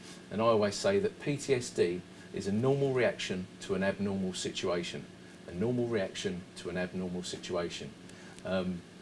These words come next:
because what the eyes cannot process and the brain cannot process at that time, the trauma, it then holds that trauma. And that trauma then needs to be released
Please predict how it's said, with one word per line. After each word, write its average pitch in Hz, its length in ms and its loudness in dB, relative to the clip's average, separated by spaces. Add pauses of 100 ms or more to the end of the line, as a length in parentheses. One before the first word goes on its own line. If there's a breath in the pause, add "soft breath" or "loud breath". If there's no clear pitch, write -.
(160)
because 107 260 0
what 113 140 0
the 107 100 4
eyes 123 280 8
cannot - 320 -2
process 127 580 2 (400 loud breath)
and 92 160 -2
the 90 60 -2
brain 117 400 4
cannot 98 300 -4
process - 440 4
at - 140 0
that 85 200 0
time, 95 360 0 (280 loud breath)
the - 60 -8
trauma, 113 480 2 (340 loud breath)
it 98 220 -2
then 98 200 2
holds 95 340 2
that 90 180 -2
trauma. 85 400 -2 (380)
And 87 240 -2
that - 180 0
trauma 92 400 0
then 90 220 -2
needs 92 240 -2
to - 80 -10
be 87 120 -2
released 95 540 4